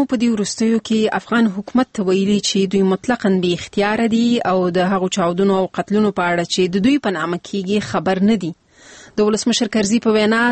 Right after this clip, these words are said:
د طالبانو ډله له ځانه واک نه لري او دا موضوع د قطر په مسلې کې په ډیر وضاحت سره ولیدل شوه. ولسمشر کرزي پرون د افغانستان د عالمانو د سراسري شورا له رئیس او غړو سره په کتو کې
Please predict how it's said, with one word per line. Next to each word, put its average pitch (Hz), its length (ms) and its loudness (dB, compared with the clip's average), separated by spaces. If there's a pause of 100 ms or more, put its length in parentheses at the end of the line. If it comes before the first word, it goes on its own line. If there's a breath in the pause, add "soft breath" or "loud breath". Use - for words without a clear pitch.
د 208 140 0
طالبانو 208 580 2 (140)
ډله 208 340 0 (140)
له 180 60 2 (100)
ځانه 190 220 2 (100)
واک 185 320 -2
نه 214 60 2 (100)
لري 240 180 2
او 220 160 2
دا 196 160 0
موضوع 185 400 0
د 208 160 -2
قطر 226 300 0
په 185 100 0
مسلې 180 360 0 (100)
کې 196 260 0
په 170 140 0
ډیر 180 180 2
وضاحت 196 420 -2
سره 175 220 -2
ولیدل 170 380 0
شوه. 165 140 -2 (840 loud breath)
ولسمشر 220 500 2
کرزي 208 260 2 (120)
پرون 214 240 2
د 208 80 2
افغانستان 214 680 0 (120)
د 202 180 2
عالمانو 196 480 2 (160)
د 196 160 2
سراسري 185 480 -2
شورا 185 260 2 (120)
له 180 100 0
رئیس 226 340 2 (140)
او - 80 2
غړو 190 260 0
سره 175 240 0
په 170 120 -4
کتو 180 200 0
کې 180 160 -2